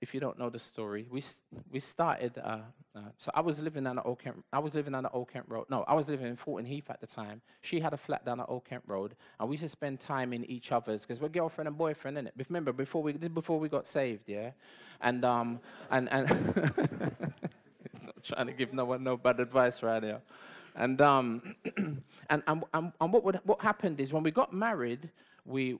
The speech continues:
you know, like everybody else, you feel like you want your own place, and, and, and neither of our spots were gonna work for various different reasons. So what we did was before, let's, let's, let's do like what many, many of us do, go live with, um,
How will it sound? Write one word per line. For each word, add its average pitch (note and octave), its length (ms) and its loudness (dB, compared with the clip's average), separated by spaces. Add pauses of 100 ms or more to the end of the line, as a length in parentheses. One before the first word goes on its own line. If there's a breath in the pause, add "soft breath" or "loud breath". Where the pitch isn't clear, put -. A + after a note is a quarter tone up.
you D#3 140 -4
know, C3 100 0
like C3 160 -2
everybody C#3 460 0
else, B2 160 -2
you B2 80 -10
feel B2+ 160 -4
like B2+ 160 -2
you B2+ 80 -6
want D3 160 -4
your C3+ 140 -4
own C3 160 -2
place, A#2 500 -2
and, B2 260 -6
and, B2+ 140 -2 (100)
and C3 200 -2
neither F#3 320 4
of D#3 100 4
our C#3 260 4
spots - 440 -6
were B2+ 80 -6
gonna A#2+ 200 -2
work A2+ 440 2
for - 180 -10
various A#2+ 400 -4
different - 300 -14
reasons. A#2 460 -8 (300 loud breath)
So B2+ 320 2
what B2 240 0
we F3 80 4
did D3 220 0
was A#2 120 -8
before, A#2 280 -6
let's, G#3 240 0 (160)
let's, G#3+ 260 -4
let's G3 260 -6
do C#3+ 280 -2
like A2+ 240 -2
what A#2 140 -4 (200)
many, C3+ 380 -4
many C3+ 200 -4
of A2+ 120 -2
us G#2+ 240 -6
do, G#2+ 220 -4
go C3+ 140 2
live E3 260 0
with, D#3+ 280 -2
um, A#2 360 0